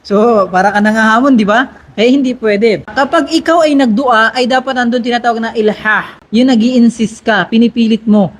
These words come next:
Kasi kailangan mo eh. Di ba? Pwede ba yun sabihin na, "Miguel, may kailangan ka sa akin? Ustad, pautang ako kung gusto mo." So, pag may kailangan ka, dapat pinipilit mo, "Sige na,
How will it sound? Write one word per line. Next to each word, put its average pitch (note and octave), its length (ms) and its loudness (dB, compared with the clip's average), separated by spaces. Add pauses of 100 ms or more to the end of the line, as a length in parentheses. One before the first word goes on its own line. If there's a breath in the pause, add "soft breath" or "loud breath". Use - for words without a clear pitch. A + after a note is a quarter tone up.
Kasi A#3 240 -6
kailangan D#4 560 2
mo D4+ 160 2
eh. E3+ 160 -2 (400)
Di A3 80 2
ba? C4+ 320 2 (400)
Pwede A3+ 180 -2
ba B3+ 140 2
yun C4+ 80 0
sabihin B3 480 0
na, A3+ 320 -2 (320)
"Miguel, A3+ 320 0
may A#3 80 0
kailangan G#3+ 400 0
ka G#3+ 80 -4
sa G3+ 240 -2
akin? A3 240 -8 (560)
Ustad, G#3+ 400 -2
pautang A3+ 400 0
ako G#3+ 240 -4
kung G3+ 160 -2
gusto F#3+ 240 -6
mo." F3 160 0 (100)
So, C4 140 0
pag E4 160 0
may F#4+ 180 -2
kailangan C4+ 640 -2
ka, F#3+ 320 -2
dapat A3+ 320 -4
pinipilit C#4 480 -6
mo, B3 160 -6
"Sige G#3 240 -2
na, G3 240 0